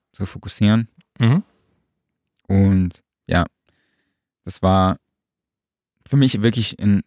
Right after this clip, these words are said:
Speaker 1: Riesenerlebnis. Ich freue mich schon darauf, den Podcast und die Doku dazu zusammenzuschneiden. Es wird, es wird ein Riesending. <laughs>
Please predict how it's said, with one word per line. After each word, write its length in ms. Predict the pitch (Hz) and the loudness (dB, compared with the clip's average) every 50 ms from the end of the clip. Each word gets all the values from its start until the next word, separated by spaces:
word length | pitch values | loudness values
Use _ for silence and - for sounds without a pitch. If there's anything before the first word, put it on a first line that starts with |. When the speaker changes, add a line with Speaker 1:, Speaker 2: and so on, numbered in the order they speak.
| _ | _
Speaker 1:
Riesenerlebnis. 800 | 101 101 113 127 123 107 95 101 95 104 107 - 107 98 95 - | -4 -2 0 2 2 2 2 2 0 0 0 0 0 -2 -2 -4
Ich 100 | 92 - | -12 -12
freue 160 | _ - 104 110 | _ 0 0 2
mich 100 | 110 - | 2 0
schon 140 | - 101 | 0 0
darauf, 300 | 101 101 101 107 107 98 | 0 2 0 0 -2 -2
den 340 | _ 110 98 95 98 98 104 _ _ _ _ _ _ _ _ _ _ _ _ _ _ _ | _ -4 -2 -2 -2 -4 -8 _ _ _ _ _ _ _ _ _ _ _ _ _ _ _
Podcast 640 | _ - 120 113 - - 117 107 107 104 - _ - | _ -6 -6 -6 -4 -2 -2 0 0 -2 -4 _ -18
und 200 | - - - - - | -20 -20 -20 -20 -16
die 140 | - - 101 | -6 -4 -2
Doku 320 | 90 98 104 - - 110 98 | 0 0 0 2 0 0 0
dazu 440 | 98 92 - - 110 104 98 95 - | 0 -2 -4 -6 -8 -6 -6 -8 -12
zusammenzuschneiden. 1160 | - - 104 92 98 98 104 101 - 110 - - 98 95 98 101 95 98 98 98 98 98 98 _ _ _ _ _ _ _ _ _ _ _ _ | -10 -8 -2 0 2 2 2 0 -2 -10 -4 -2 0 2 2 2 2 2 2 2 0 -2 -6 _ _ _ _ _ _ _ _ _ _ _ _
Es 140 | _ - - | _ -12 -2
wird, 380 | 98 98 95 95 90 - - _ _ _ _ _ _ | 0 2 2 2 0 -4 -14 _ _ _ _ _ _
es 120 | _ _ | _ _
wird 140 | 101 107 98 | 0 0 2
ein 60 | 98 | 0
Riesending. 500 | 92 104 107 98 95 87 90 85 82 - _ _ _ _ _ _ _ _ | 0 0 0 0 0 -2 -2 -4 -6 -8 _ _ _ _ _ _ _ _
<laughs> 340 | - - 107 - - - | -8 -8 -4 -2 -2 -4